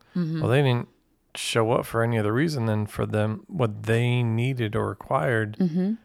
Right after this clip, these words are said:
Speaker 2: in that moment. And how many didn't remain?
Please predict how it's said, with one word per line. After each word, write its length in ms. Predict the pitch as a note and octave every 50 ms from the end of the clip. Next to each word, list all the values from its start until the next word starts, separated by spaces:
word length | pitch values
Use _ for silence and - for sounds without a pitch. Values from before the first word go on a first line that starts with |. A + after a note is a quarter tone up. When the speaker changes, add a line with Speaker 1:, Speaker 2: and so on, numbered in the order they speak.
| _ _ _ _
Speaker 2:
in 240 | - - A#2+ A#2+ A#2+
that 220 | A2+ A2 A2 -
moment. 420 | A2+ A#2+ B2+ C3 A#2+ A2 - - - _ _ _ _ _ - - - - - - _ _ -
And 280 | A2+ A2 A2 G#2+ - -
how 200 | - - - A#2+
many 200 | A#2+ A#2+ A#2+ A#2
didn't 260 | A2 A2 A#2 A#2 A#2
remain? 520 | A#2+ A2 A2 G#2+ G#2+ A#2+ D3 D#3 A#2 G2+